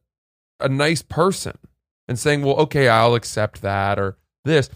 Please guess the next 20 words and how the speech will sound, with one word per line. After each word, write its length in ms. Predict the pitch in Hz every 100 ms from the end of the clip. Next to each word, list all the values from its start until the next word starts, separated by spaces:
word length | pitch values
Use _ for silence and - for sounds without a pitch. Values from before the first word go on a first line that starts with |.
| - _ -
And 120 | 131
he 80 | 147
had 140 | 139
gotten 300 | 123 156 208
me 120 | 196 147
down 400 | 123 127 147 123
to 360 | 131 117 101 - -
being 220 | 135 156
in 80 | 151
a 40 |
place 240 | 135 131 110
where 80 | 110
I 40 |
would 140 | 113
accept, 760 | 104 - - - 135 104 - - _ _ _ _ _ _ _ -
like, 140 | 120
eighteen 500 | 107 131 127 135 127
hundred 300 | 113 113 104
dollars 440 | 98 98 90 85 -
back. 460 | - 104 - -